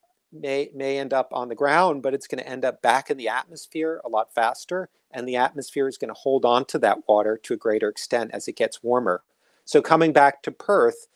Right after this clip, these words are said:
they had a fifteen percent decrease in the amount of precipitation, but they had a fifty percent decrease in the last few decades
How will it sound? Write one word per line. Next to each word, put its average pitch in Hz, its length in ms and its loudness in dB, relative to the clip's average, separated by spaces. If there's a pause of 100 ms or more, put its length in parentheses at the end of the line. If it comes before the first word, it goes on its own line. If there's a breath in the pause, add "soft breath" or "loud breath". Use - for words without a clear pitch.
(280)
they 135 220 2
had 139 500 2
a 120 280 2 (200)
fifteen 165 600 -4
percent 139 440 -2
decrease 135 520 -2
in 135 100 -4
the 120 60 -2
amount 123 360 -2
of 117 220 -6
precipitation, 139 920 -2 (500)
but 156 160 2
they 156 80 2
had 135 180 4
a 113 60 -2
fifty 226 340 -2
percent - 500 -2
decrease 117 760 -6
in 123 360 -4
the 120 100 -2
last 113 560 0 (140)
few 127 140 -6
decades 110 600 2